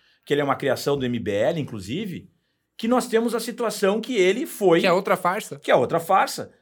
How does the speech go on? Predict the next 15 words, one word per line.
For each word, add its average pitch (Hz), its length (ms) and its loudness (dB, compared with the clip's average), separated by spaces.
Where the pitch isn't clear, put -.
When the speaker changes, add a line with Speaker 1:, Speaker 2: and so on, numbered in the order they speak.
Speaker 1:
Mas 180 220 4
que 196 240 -2
ele 285 220 2
foi, 208 300 2
inclusive, 208 1000 -4
ah, 135 200 4
punido 185 760 0
mais 233 380 2
de 240 120 -2
setenta 233 680 0
vezes 185 300 4
por 285 180 -4
não 254 400 6
ir 240 200 2
trabalhar. 269 680 -2